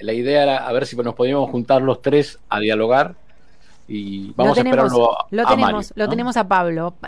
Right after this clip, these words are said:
Speaker 2: Mario está en línea, que es el
Speaker 1: A
Speaker 2: periodista
Speaker 1: Pablo,
Speaker 2: chileno,
Speaker 1: Pablo.
Speaker 2: y ahora lo
Speaker 1: Nos
Speaker 2: sumamos.
Speaker 1: pi-, nos pide un minuto, Giselle, lo estoy
Speaker 2: Bueno.
Speaker 1: mirando por la cámara, nos pide un minuto.
Speaker 2: Ah.
Speaker 1: Este, el nuevo sistema permite verlos a todos.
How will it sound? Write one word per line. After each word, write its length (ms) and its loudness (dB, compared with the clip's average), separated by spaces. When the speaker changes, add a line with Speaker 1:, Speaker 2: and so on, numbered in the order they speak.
Speaker 2:
Mario 540 0
está 280 -4
en 100 -2
línea, 300 -4
que 60 -8
es 80 -8
el 80 -4
Speaker 1:
A 100 0
Speaker 2:
periodista 280 2
Speaker 1:
Pablo, 140 -2
Speaker 2:
chileno, 280 -4
Speaker 1:
Pablo. 320 2
Speaker 2:
y 80 -2
ahora 160 0
lo 80 -4
Speaker 1:
Nos 80 -6
Speaker 2:
sumamos. 320 0
Speaker 1:
pi-, 160 0
nos 120 2
pide 200 4
un 60 2
minuto, 380 2
Giselle, 320 -4
lo 60 -4
estoy 160 -2
Speaker 2:
Bueno. 140 0
Speaker 1:
mirando 240 -2
por 120 -4
la 140 -2
cámara, 340 0
nos 180 -6
pide 180 -8
un 80 -8
minuto. 480 -4
Speaker 2:
Ah. 400 -20
Speaker 1:
Este, 600 -4
el 60 -6
nuevo 220 -2
sistema 440 0
permite 380 0
verlos 320 2
a 80 0
todos. 400 -2